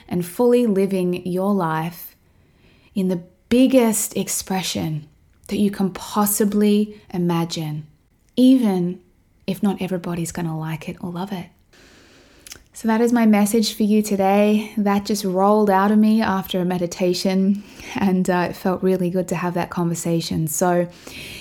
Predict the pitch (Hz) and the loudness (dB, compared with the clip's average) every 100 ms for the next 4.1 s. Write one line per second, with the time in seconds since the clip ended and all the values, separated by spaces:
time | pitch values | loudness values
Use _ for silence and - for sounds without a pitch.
0 | - 262 254 320 302 208 208 233 233 240 | -2 0 2 2 2 2 4 2 2 2
1 | 226 214 220 220 208 214 208 277 220 196 | 2 2 0 2 2 2 0 2 2 0
2 | - - 202 202 202 185 180 175 - 247 | -4 -4 0 0 0 -2 -2 -6 0 2
3 | 294 269 - 196 190 185 240 262 269 262 | 2 0 -2 -2 -2 -2 2 4 4 2